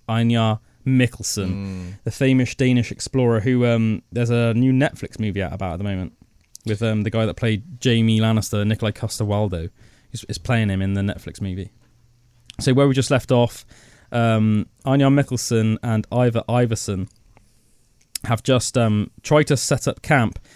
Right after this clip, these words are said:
Speaker 1: in their ship, the Alabama, which has been stuck in ice, which is now stuck in ice, um, and they're gonna have to camp out over winter, um,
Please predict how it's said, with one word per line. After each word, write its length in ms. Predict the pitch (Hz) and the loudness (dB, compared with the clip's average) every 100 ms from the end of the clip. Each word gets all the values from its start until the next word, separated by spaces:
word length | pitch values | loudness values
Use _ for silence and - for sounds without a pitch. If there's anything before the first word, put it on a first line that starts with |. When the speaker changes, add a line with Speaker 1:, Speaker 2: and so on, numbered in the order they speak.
| - - | -20 -8
Speaker 1:
in 120 | 113 | 0
their 100 | 123 110 | 2 2
ship, 240 | - - | -2 -4
the 120 | 113 | -4
Alabama, 640 | - 120 110 120 123 104 95 _ - | -2 0 2 2 2 2 -2 _ -10
which 140 | 113 | -6
has 80 | 120 | -2
been 180 | 123 110 | 0 -2
stuck 320 | - - 113 | -2 -4 -2
in 120 | 117 | 0
ice, 300 | 110 90 92 | 0 -2 -4
which 120 | - | -8
is 80 | 113 | -4
now 140 | 117 110 | -2 0
stuck 240 | - 117 | -2 -2
in 60 | 113 | 0
ice, 280 | 104 92 - - - - | 0 -4 -10 -20 -20 -6
um, 160 | 101 110 | -2 0
and 100 | 107 | 0
they're 80 | 110 | 0
gonna 160 | 113 | 0
have 160 | 104 113 | 0 -2
to 100 | 110 | -6
camp 360 | - 123 113 120 | -6 -2 -2 0
out 260 | 107 101 - _ _ _ _ | 0 -2 -8 _ _ _ _
over 280 | 120 120 107 | 0 2 2
winter, 580 | 110 117 113 - 95 87 _ _ _ - | 2 4 2 0 -4 -4 _ _ _ -2
um, 600 | 104 101 98 101 98 | 0 2 2 2 0